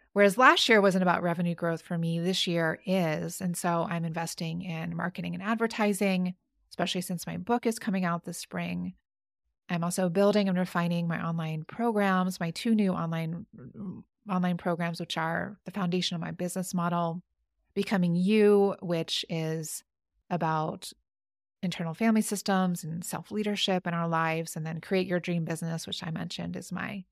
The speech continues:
my longer mentorship and mastermind program. And I am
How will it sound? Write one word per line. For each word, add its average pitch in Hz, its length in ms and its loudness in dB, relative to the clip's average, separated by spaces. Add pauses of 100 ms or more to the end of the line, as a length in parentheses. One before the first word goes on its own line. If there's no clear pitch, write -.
(560)
my - 140 -6
longer 175 560 4
mentorship 180 400 0
and 156 100 -4
mastermind 175 520 -2
program. 160 640 -4 (1300)
And 202 480 2
I 208 300 4
am 202 600 0